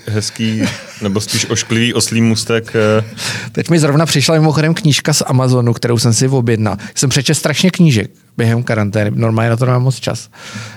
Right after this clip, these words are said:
Speaker 2: Eh, Tuvia Tenenbaum I Sleep in Hitler's Room, což je, eh, Žid, Němec původem, žijící v
Speaker 1: Ano,
Speaker 2: Americe,
Speaker 1: znám.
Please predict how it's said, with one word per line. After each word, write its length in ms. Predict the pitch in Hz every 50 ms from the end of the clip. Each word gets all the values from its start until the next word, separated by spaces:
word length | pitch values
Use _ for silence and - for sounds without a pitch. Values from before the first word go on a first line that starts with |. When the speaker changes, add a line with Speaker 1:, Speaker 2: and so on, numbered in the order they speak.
| - - -
Speaker 2:
Eh, 280 | - 107 107 110 113 107 - - - -
Tuvia 340 | - 127 120 117 127 135 139
Tenenbaum 640 | 135 - 131 113 117 117 117 120 123 123 120 131 - - -
I 180 | - 113 120
Sleep 480 | 120 - - - 131 120 123 135 - - - - - -
in 320 | 117 110 113 117 113 117
Hitler's 600 | 117 110 113 113 107 - 120 123 135 127 - -
Room, 400 | 123 113 104 107 104 131 160 160 - -
což 280 | - 127 110 - -
je, 280 | 117 117 123 123 123 123 - - - - - - - - - -
eh, 640 | - 104 101 104 98 98 98 98 98 98 101 101 98 - -
Žid, 480 | 113 98 101 120 151 - - - - - - - _ -
Němec 320 | 95 104 101 110 131 135
původem, 460 | - - - 147 131 139 127 131 143 147 160 165 170
žijící 360 | - 117 110 110 107 - 127
v 80 | 113 -
Speaker 1:
Ano, 80 | 113 110
Speaker 2:
Americe, 300 | 107 107 110 113 110 -
Speaker 1:
znám. 300 | - 135 104 107 113